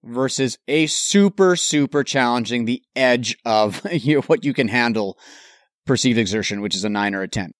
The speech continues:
So here's what they found, and here's really what the most important part is when you navigate through all the physiological stuff.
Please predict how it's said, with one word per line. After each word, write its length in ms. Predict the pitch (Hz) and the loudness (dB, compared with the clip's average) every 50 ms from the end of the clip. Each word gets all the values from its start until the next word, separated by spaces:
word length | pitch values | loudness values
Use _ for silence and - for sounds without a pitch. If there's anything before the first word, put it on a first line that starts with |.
| _ _ _ _ _ _ | _ _ _ _ _ _
So 120 | - - 143 | -2 0 4
here's 240 | 156 240 339 - | 6 6 6 6
what 120 | 285 240 - | 4 4 4
they 100 | 202 165 | 4 2
found, 320 | - - 143 107 95 95 | 4 2 2 0 0 0
and 80 | 110 123 | 0 2
here's 180 | 170 247 254 185 | 2 2 2 4
really 160 | 151 147 135 | 4 6 6
what 160 | 123 120 - | 6 4 2
the 140 | - 107 87 - _ _ | 0 -6 -6 -6 _ _
most 240 | - - 107 101 104 | -8 -6 -4 -4 -4
important 360 | 101 - - 110 104 101 90 | -4 -2 0 -2 0 -2 -2
part 200 | - 104 101 98 | -2 0 0 0
is 220 | 101 104 98 - - | 0 -2 -4 -4 -8
when 220 | - - 101 98 | -10 -10 -10 -8
you 180 | 98 98 87 92 | -8 -10 -10 -8
navigate 500 | 104 101 107 110 107 101 101 104 90 - | -2 2 2 2 2 2 -2 -4 -4 -6
through 200 | - - 110 107 | -8 -6 -4 -2
all 180 | 98 98 101 95 | 0 0 -2 -2
the 160 | 87 95 90 | -4 -6 -8
physiological 760 | - - 135 113 101 101 101 95 101 104 98 - - 101 87 | -6 -2 -2 -2 0 -2 -2 0 0 0 0 -2 -6 -8 -8
stuff. 280 | - - - 95 87 | -6 -4 -4 -6 -6